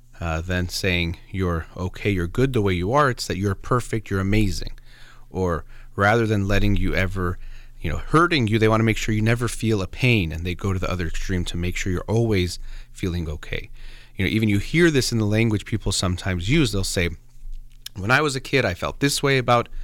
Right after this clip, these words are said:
you know, myself or my parents. I never wanted my kids to feel that way," which is an understandable place to be coming from, that if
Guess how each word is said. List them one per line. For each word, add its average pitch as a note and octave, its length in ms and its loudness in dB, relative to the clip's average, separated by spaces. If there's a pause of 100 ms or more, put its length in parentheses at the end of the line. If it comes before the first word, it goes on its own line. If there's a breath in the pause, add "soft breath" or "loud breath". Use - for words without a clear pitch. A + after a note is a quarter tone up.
(640 loud breath)
you F#2 80 0
know, E2 140 0
myself F#2 600 0
or G2+ 40 0
my F#2 120 2
parents. C3 480 2
I G#2 100 0
never A#2+ 560 4
wanted G2+ 280 2
my F#2 120 2
kids F#2 320 -2
to D#2+ 100 -4
feel D#2+ 220 -4
that D2+ 260 -8
way," - 140 -10 (720 loud breath)
which C3 160 4
is C#3 80 0
an C3 100 2
understandable C#3+ 880 2
place G#2 320 -2
to - 80 -8
be F2+ 80 0
coming A2+ 340 2
from, D#2 280 -6
that E2+ 160 -2
if - 320 -4